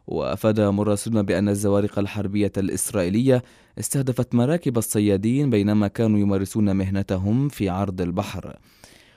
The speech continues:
ولم تعلن المصادر الطبية إصابة أي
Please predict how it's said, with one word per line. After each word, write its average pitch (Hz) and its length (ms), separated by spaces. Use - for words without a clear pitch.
ولم 90 260
تعلن 170 360
المصادر 117 600
الطبية 98 720
إصابة 101 460
أي 98 720